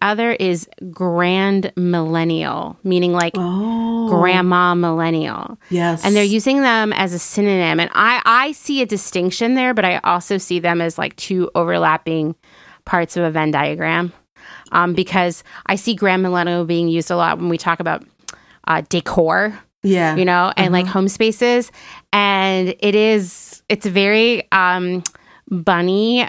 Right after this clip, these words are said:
Speaker 1: from Sex and the City. <laughs>
Speaker 2: Oh.
Speaker 1: You know,
Speaker 2: Oh my
Speaker 1: or, like,
Speaker 2: gosh,
Speaker 1: Charlotte's
Speaker 2: Bunny.
Speaker 1: apartment on Sex and the City, you know?
Speaker 2: Oh my
Speaker 1: Um,
Speaker 2: gosh.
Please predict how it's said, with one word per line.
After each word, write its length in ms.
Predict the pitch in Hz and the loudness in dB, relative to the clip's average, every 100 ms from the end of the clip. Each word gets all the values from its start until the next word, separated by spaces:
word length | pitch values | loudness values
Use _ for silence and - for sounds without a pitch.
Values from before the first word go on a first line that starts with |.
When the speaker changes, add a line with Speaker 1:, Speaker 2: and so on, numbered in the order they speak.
| - | -4
Speaker 1:
from 460 | - 196 185 185 | 0 0 2 -2
Sex 300 | 175 185 - | -2 -2 0
and 80 | 233 | 0
the 40 | 269 | 0
City. 500 | - - 202 233 - | 2 2 4 0 0
<laughs> 80 | - | 0
Speaker 2:
Oh. 920 | 208 240 262 330 320 359 392 403 349 208 | 2 4 4 4 4 4 2 2 -2 2
Speaker 1:
You 220 | 277 277 | 2 4
know, 380 | 262 254 262 269 | 4 4 4 4
Speaker 2:
Oh 60 | 247 | 4
my 120 | 254 | 4
Speaker 1:
or, 40 | |
like, 160 | 285 285 | 4 4
Speaker 2:
gosh, 260 | 233 220 - | 4 2 4
Speaker 1:
Charlotte's 520 | 285 269 302 285 226 | 4 4 2 2 2
Speaker 2:
Bunny. 120 | 220 | 2
Speaker 1:
apartment 480 | 220 214 208 196 196 | 2 4 2 2 0
on 100 | 196 | 0
Sex 260 | 190 208 - | 0 -2 -2
and 60 | 202 | -4
the 80 | |
City, 220 | 190 190 175 | -2 -4 -2
you 200 | 175 185 | -2 2
know? 240 | 190 196 | 2 4
Speaker 2:
Oh 40 | 254 | 2
my 180 | 233 214 | 0 -2
Speaker 1:
Um, 40 | |
Speaker 2:
gosh. 1080 | 202 220 220 220 208 208 196 - - - - | -2 2 4 4 2 2 0 -2 -2 -4 -10